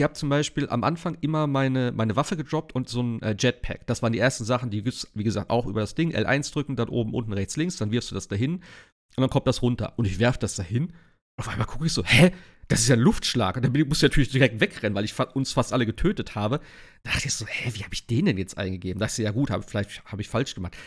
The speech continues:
Dann gebe ich das nochmal ein, dann werf ich das wieder dahin, dann kommt ein zweiter Luftschlag. Und dann dachte ich so, "Alter, ist das Spiel verbuggt?" Und dann hat einer mir gesagt, "Nee, das ist wohl scheinbar auch so ein Ding,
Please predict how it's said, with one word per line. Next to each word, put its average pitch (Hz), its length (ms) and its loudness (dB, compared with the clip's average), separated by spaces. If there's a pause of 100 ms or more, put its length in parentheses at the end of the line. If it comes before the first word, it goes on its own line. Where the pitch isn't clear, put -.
(260)
Dann 110 120 -2
gebe 101 160 2
ich - 60 -6
das - 180 -4
nochmal 143 360 2
ein, 104 260 -2 (360)
dann 110 120 0
werf 117 160 4
ich - 60 -8
das 113 160 -2
wieder 151 200 4
dahin, 101 380 -2 (380)
dann 135 100 6
kommt - 220 2
ein 139 80 0
zweiter 165 340 4
Luftschlag. 104 600 0 (500)
Und - 100 -4
dann - 120 -6
dachte - 220 0
ich - 60 0
so, - 140 0 (140)
"Alter, - 260 0
ist - 160 -2
das 123 120 0
Spiel 139 320 -2
verbuggt?" - 420 -2
Und 120 60 0
dann 120 140 2
hat - 160 -2
einer 147 180 2
mir 131 120 -2
gesagt, 120 340 -2
"Nee, 123 260 0 (420)
das 120 140 0
ist 143 160 -6
wohl 147 100 4
scheinbar 139 300 2
auch 156 160 2
so - 140 -2
ein 143 120 -2
Ding, 180 280 2